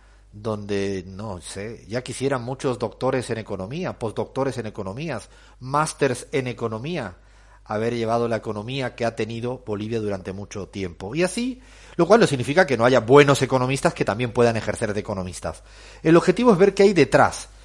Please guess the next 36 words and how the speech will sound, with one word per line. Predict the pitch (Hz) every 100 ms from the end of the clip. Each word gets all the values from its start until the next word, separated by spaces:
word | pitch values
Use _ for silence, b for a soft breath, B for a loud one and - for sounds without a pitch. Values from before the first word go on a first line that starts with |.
| b b
de | 127
estas | 123 127 -
profesiones | 135 156 151 202 226 233 -
y | 139 131
ahí, | 143 196 233 - - - b b b - -
eh, | 98 92 -
Chris | 139 151 190 -
ha | 113 120
hecho, | 120 - 135 131 120 110 92
no | 92
sé, | 110 85 - b b
un | 139 147
compendio | 143 127 165 160 143 156 180 208 b b
de | 123 127
situaciones. | 131 120 113 - 104 95 -
Pero | 113 117
antes | 175 220 233
de | 208
eso, | 208 220
nosotros | 151 151
tenemos | 196 160 147
aquí | 139 151 196 - B B B B
una | 147 143 123
prueba, | - 160 147 104 92 - - - -
¿no? | 120 175
Dicen, | 165 165 156
no | 160 180
sé | 202
si | 160
la |
expresión | 123 131 147 147
es | 160 b b b b
"para | 131 120
prueba | - 160 160
un | 151
botón", | 139 131 135 117 101